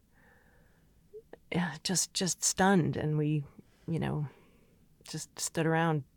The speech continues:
six feet apart, <laughs> like, feeling like, "What is happening? What is happening in the world?"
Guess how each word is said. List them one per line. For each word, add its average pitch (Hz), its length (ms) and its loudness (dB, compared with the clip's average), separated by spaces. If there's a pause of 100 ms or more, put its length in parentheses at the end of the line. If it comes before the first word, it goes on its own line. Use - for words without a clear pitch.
(100)
six - 220 -6
feet 170 160 -4
apart, - 420 2 (140)
<laughs> - 140 -14
like, - 760 -10 (1200)
feeling 165 240 0
like, 170 200 0
"What 165 160 2
is 156 120 0
happening? - 480 -6
What 147 120 -6
is 160 100 -8
happening - 400 -8
in - 60 -8
the - 60 -6
world?" - 400 -8